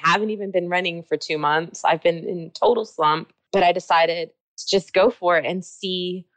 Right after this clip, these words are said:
what my body was made of. And if anything, you know, I don't finish, I could at least give it a try.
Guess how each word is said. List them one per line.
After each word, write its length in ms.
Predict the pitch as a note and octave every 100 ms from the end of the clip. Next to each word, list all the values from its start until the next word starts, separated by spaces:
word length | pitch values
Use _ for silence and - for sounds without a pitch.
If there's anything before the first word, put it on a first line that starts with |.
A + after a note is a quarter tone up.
| _
what 260 | E3 F3 D#3+
my 120 | E3
body 300 | D#3+ D#3+ D#3+
was 200 | D3+ E3+
made 240 | F3 G3+
of. 300 | D#3 C#3+ D#3 -
And 120 | F3
if 100 | F3 -
anything, 640 | B3+ E4+ - E3+ E3+ E3 _ G#3+
you 100 | F3
know, 220 | D#3+ D3
I 80 | E3+
don't 220 | F3+ F3+
finish, 460 | - D#4 - - - E3
I 40 |
could 140 | - F3+
at 80 | E3
least 340 | F#3 - - _ -
give 160 | B3+ D#3+
it 40 |
a 60 | D#3+
try. 500 | - E3 - -